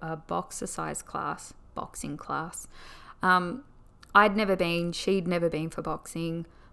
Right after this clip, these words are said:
And I was like, "Oh yeah, I'll give it a go. We'll go after work." So we actually went to this boxing class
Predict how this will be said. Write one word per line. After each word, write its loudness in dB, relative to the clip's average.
And 2
I 4
was -2
like, -6
"Oh 2
yeah, -4
I'll -6
give -6
it -8
a -8
go. -10
We'll -6
go -4
after -10
work." -10
So 0
we 2
actually 0
went -2
to -6
this -2
boxing 0
class -6